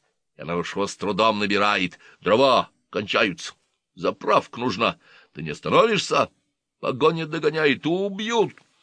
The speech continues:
«Не добраться нам до столицы, не уйдём от погони», говорит Емеля, «к озеру великому помчимся, у щуки помощи просить буду». Погоня и вправду нагоняет.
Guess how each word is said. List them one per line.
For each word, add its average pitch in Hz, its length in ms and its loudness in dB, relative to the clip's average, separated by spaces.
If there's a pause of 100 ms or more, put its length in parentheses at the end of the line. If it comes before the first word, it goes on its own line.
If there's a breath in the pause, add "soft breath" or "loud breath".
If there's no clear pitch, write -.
(520 soft breath)
«Не 98 240 -4
добраться 160 800 4
нам 143 320 4
до 113 100 0
столицы, 107 880 0
не 87 120 -6
уйдём 98 440 4
от 139 100 2
погони», 135 720 2 (480 soft breath)
говорит 87 300 -6
Емеля, 92 340 2
«к - 140 -8
озеру 113 500 2
великому 104 600 -2
помчимся, 92 680 -4 (220 loud breath)
у 98 160 -6
щуки - 600 -4
помощи 104 540 -2
просить 82 380 -8
буду». 80 280 -14 (880)
Погоня 190 800 0 (680)
и 80 160 -8
вправду 95 500 -2
нагоняет. 71 760 -12